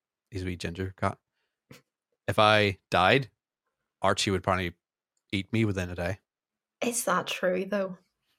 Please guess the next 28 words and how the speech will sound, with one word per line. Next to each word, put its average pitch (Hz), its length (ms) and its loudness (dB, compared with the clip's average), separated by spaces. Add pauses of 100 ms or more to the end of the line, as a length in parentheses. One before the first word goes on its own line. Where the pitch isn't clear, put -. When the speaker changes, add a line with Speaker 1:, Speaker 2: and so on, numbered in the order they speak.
(960)
Speaker 1:
Probably 147 200 4
it 92 100 2
is. 185 240 2 (600)
<sighs> - 340 -4
'Cause 170 120 4
they 165 60 6
say, 185 200 8
like, 156 160 4
dogs, 113 600 4 (120)
like, 110 160 -2
appreciate 113 520 0
you, 135 120 4
but - 260 -6
cats, - 540 0 (720)
<sighs> - 720 -16
what's, 147 280 2
what's 143 200 4
the 147 80 2
saying 104 280 4
about, 101 240 -2
like, 98 140 -2
dogs 107 280 0
and - 80 -10
cats? - 260 -8
They 101 80 -6
say, 117 200 2
like, 113 220 2 (580)
"Cats, - 360 -4